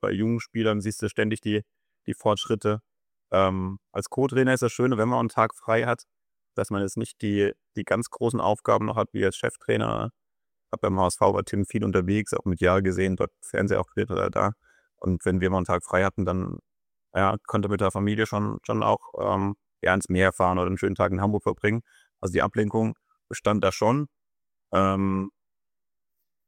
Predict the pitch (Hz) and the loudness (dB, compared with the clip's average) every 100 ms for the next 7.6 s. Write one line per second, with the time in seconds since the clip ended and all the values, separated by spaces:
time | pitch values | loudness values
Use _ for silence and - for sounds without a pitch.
0 | _ _ _ - 90 135 120 92 104 90 | _ _ _ -2 2 4 2 -4 -10 -8
1 | - 127 117 120 - 120 110 - - 104 | -2 0 0 0 0 0 -2 -8 -10 -10
2 | - 104 131 - - 123 120 110 110 107 | -10 -6 -6 -6 -2 0 0 -2 -4 -4
3 | 113 113 113 110 - _ _ _ _ _ | -2 0 2 0 -2 _ _ _ _ _
4 | _ _ _ - 117 120 120 117 113 - | _ _ _ -2 2 6 6 6 2 -2
5 | 107 117 117 113 113 117 - 95 92 98 | -2 0 4 4 4 2 0 -4 -2 -2
6 | 98 95 - 98 101 98 98 - 92 98 | -2 -4 -4 -4 -4 -6 -6 -6 -4 0
7 | 127 120 117 - 113 113 | 0 -2 -6 -4 -2 -2